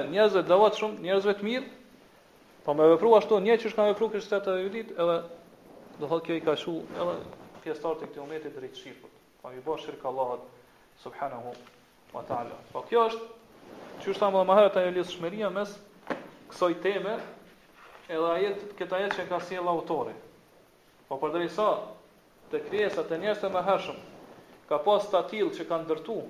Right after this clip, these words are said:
faltore dhe xhamia për mbi varre, atëherë patjetër në këtë umet ka me pas njerëz të tillë. Që kanë me vepru, kanë me vepru dhe kanë, kanë me ekzekutu këtë rrugë, këtë rrugë ose këtë mjet që dërgon drejt shirkut të madh.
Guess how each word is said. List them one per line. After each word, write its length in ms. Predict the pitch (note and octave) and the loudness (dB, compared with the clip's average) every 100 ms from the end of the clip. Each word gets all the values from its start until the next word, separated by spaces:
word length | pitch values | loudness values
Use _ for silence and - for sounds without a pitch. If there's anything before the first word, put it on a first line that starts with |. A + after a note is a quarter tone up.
| - - - - | -14 -20 -20 -4
faltore 500 | D#3+ D3+ G#3 G3 F3 | -2 0 4 6 6
dhe 80 | D#3+ | 4
xhamia 400 | D#3+ E3 G3+ F3+ E3 - - | 2 0 2 0 -2 -8 -6
për 140 | F3 F3+ | -4 -2
mbi 120 | G#3 | 2
varre, 300 | F#3 F3+ G#3+ A#3 - - - - - | 6 8 6 0 -8 -20 -20 -20 -8
atëherë 280 | C#3 D#3+ D#3+ | -2 0 6
patjetër 400 | A3+ A#3 A#3 A3 G3 | 6 8 6 4 2
në 120 | G3 | 2
këtë 180 | A3 G#3 | 0 0
umet 180 | G#3+ G#3+ | -2 0
ka 100 | F3+ | -2
me 80 | E3+ | 0
pas 200 | F3+ E3 E3 | 0 -2 -4
njerëz 180 | D3 - | -10 -12
të 80 | - | -18
tillë. 180 | C3 A2 - - - _ _ _ - - - _ _ _ | -18 -18 -20 -20 -20 _ _ _ -20 -20 -20 _ _ _
Që 100 | C#3+ | -10
kanë 160 | D3 D3+ | -8 -4
me 80 | D3 | -6
vepru, 280 | D3 F#3 A#3 A3 - | -6 -4 -4 -4 -4
kanë 140 | E3 D#3+ | -2 4
me 100 | D#3 | 4
vepru 240 | D3+ A3+ G#3+ | 4 2 2
dhe 120 | F3 | 4
kanë, 360 | F3 E3 - - - - - - - - - | 2 0 -6 -16 -18 -20 -20 -20 -20 -20 -4
kanë 140 | D3+ D#3 | 0 2
me 80 | D3+ | 2
ekzekutu 460 | D3 D3 D#3 A3 A3 | 0 -2 -4 -4 -4
këtë 240 | - D#3+ D3 | -4 -2 -4
rrugë, 380 | C#3+ F3+ G3+ - | -2 -2 -2 -4
këtë 220 | E3+ D#3 E3 | -4 -2 0
rrugë 220 | A3 - | 2 0
ose 140 | E3+ - | -2 -4
këtë 220 | D#3 E3+ | -4 -2
mjet 180 | G#3 F#3+ | -2 0
që 80 | D#3 | 2
dërgon 300 | D#3 F#3 F3 | 4 4 0
drejt 200 | E3 D#3+ | -2 -4
shirkut 280 | E3 - - | -10 -12 -14
të 60 | B2 | -16
madh. 140 | G#2+ | -20